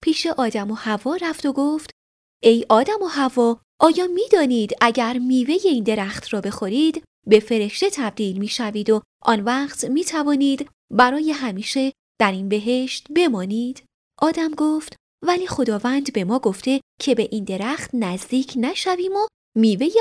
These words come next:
آن را نخوریم. چون خدا می‌خواهد شما را از بهشت بیرون کند، حرف تو را باور نمی‌کنم. به خدا راست می‌گویم،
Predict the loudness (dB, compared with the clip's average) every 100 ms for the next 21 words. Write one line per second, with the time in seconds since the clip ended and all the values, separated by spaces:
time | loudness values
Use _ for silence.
0 | 2 0 0 0 2 0 0 -4 -4 -6
1 | -8 -12 _ _ _ 2 2 2 2 2
2 | 0 0 0 -2 -2 2 2 4 2 2
3 | 0 0 0 0 -4 0 2 2 0 -2
4 | -4 -6 -10 -16 _ _ _ -2 2 2
5 | 2 0 0 0 2 2 2 0 2 2
6 | 0 -4 -6 -6 -10 -16 _ _ _ 2
7 | 4 6 4 2 0 -4 -6 -6 -6 -6
8 | -8